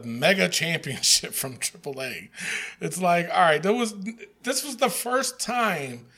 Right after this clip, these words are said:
that I heard that Kenny Omega had that belt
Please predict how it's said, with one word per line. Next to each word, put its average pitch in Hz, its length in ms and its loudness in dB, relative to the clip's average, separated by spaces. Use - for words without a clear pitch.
that 175 180 0
I 190 200 2
heard 214 260 4
that 143 160 -2
Kenny 202 220 0
Omega 226 360 0
had 180 260 0
that 180 300 -2
belt 131 420 0